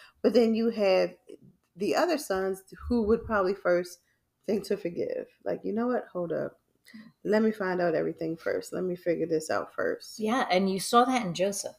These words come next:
Speaker 1: Yes!
Speaker 2: But later on, um,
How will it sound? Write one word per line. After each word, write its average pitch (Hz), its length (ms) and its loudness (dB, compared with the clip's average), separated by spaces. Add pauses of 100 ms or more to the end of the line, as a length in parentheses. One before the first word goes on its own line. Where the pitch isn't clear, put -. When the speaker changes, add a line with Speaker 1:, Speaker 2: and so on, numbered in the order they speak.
(200)
Speaker 1:
Yes! - 680 4 (720)
Speaker 2:
But 233 400 8 (880)
later 165 480 0
on, 185 460 2 (800)
um, 156 640 0